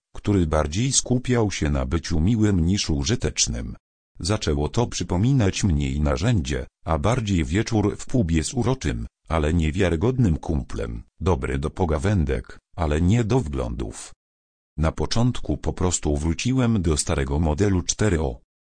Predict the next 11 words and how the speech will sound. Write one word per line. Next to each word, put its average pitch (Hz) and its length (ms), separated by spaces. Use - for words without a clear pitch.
Ale 85 260
potem 117 400
OpenAI 101 480
wprowadziło 90 720
dynamiczne 80 720
routowanie 82 840
i 95 80
wtedy 98 400
sprawy 95 380
się 101 200
pogorszyły. 87 760